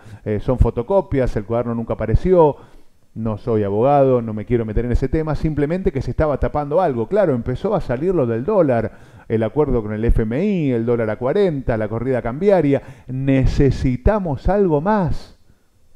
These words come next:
Sí, señores, procesamos a Cristina Fernández de Kirchner. Entonces, otra vez, como cuando aparece Showmatch,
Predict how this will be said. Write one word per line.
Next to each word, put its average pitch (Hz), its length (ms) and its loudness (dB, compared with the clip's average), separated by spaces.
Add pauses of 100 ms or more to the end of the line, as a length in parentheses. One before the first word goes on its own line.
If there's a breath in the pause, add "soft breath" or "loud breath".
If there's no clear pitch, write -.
(140)
Sí, 110 120 -4
señores, 101 680 -6 (240 soft breath)
procesamos 123 640 -6
a 104 80 -4
Cristina 120 480 -4
Fernández 117 460 0
de 107 80 -4
Kirchner. 143 520 0 (300 loud breath)
Entonces, 135 840 0
otra 170 360 4
vez, 117 240 2
como 127 280 -2
cuando 135 520 2
aparece 131 880 2
Showmatch, 175 800 -2